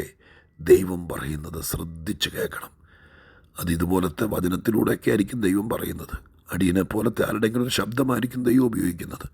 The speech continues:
സർവശക്തനാണ് പറയുന്നതെന്ന് ബോധ്യമുണ്ടെങ്കിൽ ശ്രദ്ധ വെച്ച് കേൾക്കുക,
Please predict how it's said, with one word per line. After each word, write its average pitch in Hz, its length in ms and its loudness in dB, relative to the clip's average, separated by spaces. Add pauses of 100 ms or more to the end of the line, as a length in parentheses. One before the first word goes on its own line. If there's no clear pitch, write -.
(520)
സർവശക്തനാണ് 131 920 4
പറയുന്നതെന്ന് 113 680 -2
ബോധ്യമുണ്ടെങ്കിൽ 95 800 0
ശ്രദ്ധ 90 360 -4
വെച്ച് - 280 -2
കേൾക്കുക, 87 420 0